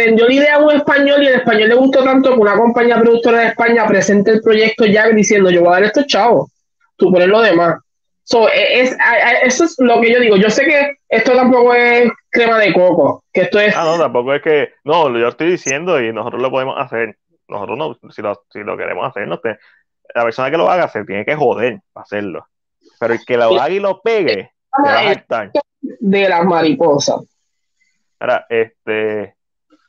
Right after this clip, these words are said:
Speaker 2: a-, aquí, eh,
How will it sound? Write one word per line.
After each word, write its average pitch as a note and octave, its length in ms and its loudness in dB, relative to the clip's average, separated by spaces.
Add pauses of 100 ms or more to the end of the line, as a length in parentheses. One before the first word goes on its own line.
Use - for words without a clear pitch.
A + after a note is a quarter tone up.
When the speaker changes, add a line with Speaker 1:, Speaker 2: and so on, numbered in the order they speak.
(480)
Speaker 2:
a-, A#2 260 -4
aquí, A#2+ 540 -8 (280)
eh, A#2 560 0